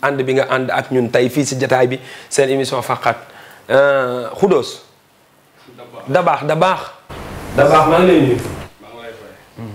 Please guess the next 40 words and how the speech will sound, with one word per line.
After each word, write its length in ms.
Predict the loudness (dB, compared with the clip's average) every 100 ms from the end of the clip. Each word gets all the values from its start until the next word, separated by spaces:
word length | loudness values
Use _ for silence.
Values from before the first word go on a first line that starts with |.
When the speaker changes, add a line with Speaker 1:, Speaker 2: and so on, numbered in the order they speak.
| -16 -20 -20 -20 -20 -20 -10
Speaker 2:
Maa 180 | -2 2
ngi 140 | 4
nuyu 240 | 6 4 4
diaspora 500 | 2 2 2 2 2
bi, 140 | 0
di 60 | 2
nuyu 200 | 2 4
ñëpp. 140 | 0 -2 -8 -20 -20 -20
Salaamaaleykum, 840 | -2 2 2 2 -2 -2 0 -2 -2
maa 100 | -4
ngi 80 | 0
leen 120 | 0
di 60 | 2
bëggee, 280 | 2 2
di 120 | 2 0
leen 220 | 0 0
ziar. 300 | 4 4 2 -4 -18 -18 -18 -18 -18 -10
Maa 300 | -4 0 4
ngi 240 | 4 4
nuyu 360 | 2 2 2 2
sama 260 | 0 2 4
yaay, 300 | 4 2 -2 -10 -20 -20 -20 -20 -6
di 60 | 0
ko 120 | 2
gërëm. 320 | 4 2 2 -4 -14 -6
Aw 80 | 0
ma 120 | 0
fayam 360 | 0 0 0 -2
nag, 120 | -4 -6 -18
foog 180 | -4 0
ma 100 | 0
sant 200 | 0 0
ko 200 | 2 2
quoi. 200 | 0 -2 -4 -12 -12 -12 -10 -6
Sama 180 | -4 -2
yaay, 180 | -2 -6 -10 -4
dafa 140 | -2
sori 260 | 2 2 2
sama 240 | 0 -2
xol. 160 | -2